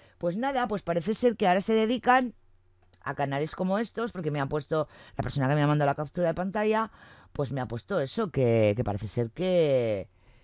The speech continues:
que poco más o menos, que este tipo de canales con el hashtag justicia para Edwin Arrieta aquí,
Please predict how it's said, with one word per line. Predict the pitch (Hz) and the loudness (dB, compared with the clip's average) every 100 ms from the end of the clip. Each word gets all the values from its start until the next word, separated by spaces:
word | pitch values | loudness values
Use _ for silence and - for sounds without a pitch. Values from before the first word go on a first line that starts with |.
| _ | _
que | - - 139 101 110 95 90 - _ - | -18 -6 -4 -2 -2 -2 -4 -10 _ -12
poco | 135 147 | -8 -6
más | 147 - | -6 -6
o | 160 | -4
menos, | 151 151 175 208 208 - - - | -4 -4 -4 -4 -6 -16 -12 4
que | 165 156 - | 6 6 2
este | - 147 190 | -6 -2 -2
tipo | 147 160 180 | -2 -2 4
de | 180 | 4
canales | 180 170 185 208 180 131 - - - | 4 2 2 2 2 2 -6 -20 0
con | 151 147 | 4 6
el | 139 | 6
hashtag | - 151 156 - - 175 175 175 170 165 160 160 _ _ _ _ | 6 6 6 4 0 2 4 4 4 2 0 -4 _ _ _ _
justicia | - 202 - 240 - 220 170 | -4 -4 0 -4 0 0 2
para | 165 | 2
Edwin | 160 170 196 | 2 0 0
Arrieta | 190 202 202 202 | 0 0 -2 -2
aquí, | 156 165 165 | -4 -6 -8